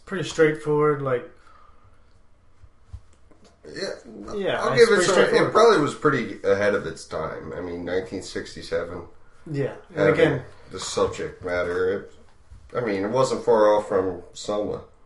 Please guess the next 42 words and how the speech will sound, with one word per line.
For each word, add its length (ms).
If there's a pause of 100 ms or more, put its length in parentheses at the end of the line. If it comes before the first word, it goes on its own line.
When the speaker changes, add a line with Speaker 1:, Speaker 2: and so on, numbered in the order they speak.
(280)
Speaker 2:
Sixty-five 760
is 200
when 120
that 200
happened, 420
so 80
Speaker 1:
Yeah, 200 (440)
yeah. 140 (260)
Speaker 2:
think 160
of 80
it 40
in 120
that 220
terms. 400 (300)
Speaker 1:
That's 240
true. 240 (1040)
Um, 380 (480)
it's, 200
it's, 100
for 160
me, 120
it's, 200
it's 240
always 240
hard 200
to 60
put 180
in 120
perspective 640
of 180
time. 380 (220)
Speaker 2:
Yeah. 460 (320)
Speaker 1:
I 100
can 280
only 240
kinda 280
look 160
at 120
it 100
from 160
now, 180
but, 240